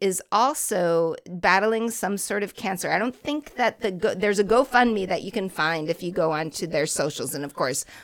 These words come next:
Wally's, um, social media, Wally the alligator,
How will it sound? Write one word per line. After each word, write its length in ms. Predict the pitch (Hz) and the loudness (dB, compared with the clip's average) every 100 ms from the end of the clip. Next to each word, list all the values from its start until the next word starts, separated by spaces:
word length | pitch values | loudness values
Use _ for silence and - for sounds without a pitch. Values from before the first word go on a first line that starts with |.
| - | -6
Wally's, 640 | 175 147 151 151 156 - - | 2 2 2 -4 -6 -6 -4
um, 220 | 160 151 | -4 -4
social 340 | - 147 156 | -6 -6 -4
media, 340 | 135 202 185 156 | -2 -2 0 0
Wally 280 | 151 143 | 0 -2
the 80 | 147 | -2
alligator, 560 | 175 156 143 143 143 | -2 -2 -2 -2 -4